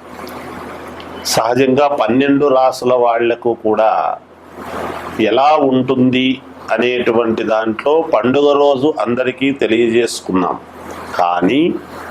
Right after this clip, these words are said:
అన్ని రాసుల వాళ్లకు కూడా చిన్న చిన్న ఇబ్బందులు ప్రతి వాళ్లకు ఉంటాయి సమాజంలో. అవి పెద్దగా భూతద్దములో చూసుకొని,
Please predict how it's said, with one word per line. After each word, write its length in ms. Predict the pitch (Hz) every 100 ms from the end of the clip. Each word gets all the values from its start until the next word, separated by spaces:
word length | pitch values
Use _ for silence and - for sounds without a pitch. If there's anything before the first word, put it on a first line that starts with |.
| - - - - - - - - - -
అన్ని 300 | 127 156 175
రాసుల 560 | 160 151 156 151 156 156
వాళ్లకు 840 | 147 139 139 139 139 139 147 143
కూడా 580 | 131 127 131 123 101 123 - - - - - - - -
చిన్న 460 | - - - 131 165
చిన్న 680 | 165 165 175 175 180 170 - - - - -
ఇబ్బందులు 640 | 131 131 131 151 156 165
ప్రతి 300 | 175 127 131
వాళ్లకు 560 | 151 151 156 156 156 175
ఉంటాయి 520 | 143 135 - 110 90
సమాజంలో. 840 | - - 117 131 131 120 113 95 80 - - - -
అవి 180 | 113 139
పెద్దగా 760 | 143 120 127 156 151 165 165 131
భూతద్దములో 840 | 139 156 151 131 139 143 143 143 135
చూసుకొని, 680 | 131 - - 139 139 -